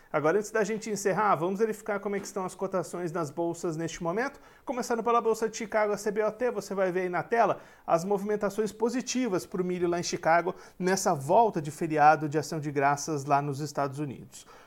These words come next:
O contrato dezembro vinte e quatro vale quatro dólares e vinte e três centes o bushel, alta de sete vírgula cinquenta pontos.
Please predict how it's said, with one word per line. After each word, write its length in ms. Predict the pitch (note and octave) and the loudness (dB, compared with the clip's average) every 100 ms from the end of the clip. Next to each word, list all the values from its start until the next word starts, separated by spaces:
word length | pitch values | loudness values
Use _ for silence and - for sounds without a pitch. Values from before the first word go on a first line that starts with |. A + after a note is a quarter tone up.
| - | -4
O 80 | E3+ | 0
contrato 480 | F3+ G3 G#3+ G#3+ G#3+ | 0 2 2 4 4
dezembro 400 | G#3 G#3+ G3 G3+ | 4 4 0 -2
vinte 200 | G#3 - | -4 -4
e 40 | |
quatro 420 | G#3+ B3 C4 C4 G#3 | 0 2 0 -4 0
vale 220 | G#3 G3+ | 2 2
quatro 440 | G3+ F#3+ G3 F3+ | 6 6 6 -2
dólares 460 | D#3+ F3 F3+ F3+ E3 | 2 2 2 -2 -4
e 40 | |
vinte 220 | E3 E3+ | -4 -8
e 60 | - | -8
três 240 | E3 D#3+ | -4 -4
centes 320 | D#3+ D#3+ D3+ D3+ | -4 -8 -6 -6
o 60 | |
bushel, 420 | B2+ A3+ - A#3+ A#3+ - - | -4 -4 0 -2 -2 -16 0
alta 320 | D#3+ F3 F#3+ | 2 2 0
de 120 | F3+ | -6
sete 440 | - - F#3 F#3+ D#3+ | -6 -2 -2 -2 -4
vírgula 340 | E3+ E3+ F3 | -4 -2 -4
cinquenta 540 | E3+ E3+ D#3 E3 F3 | -4 -10 -8 -6 -6
pontos. 500 | D#3+ - - - - | -8 -10 -14 -14 -20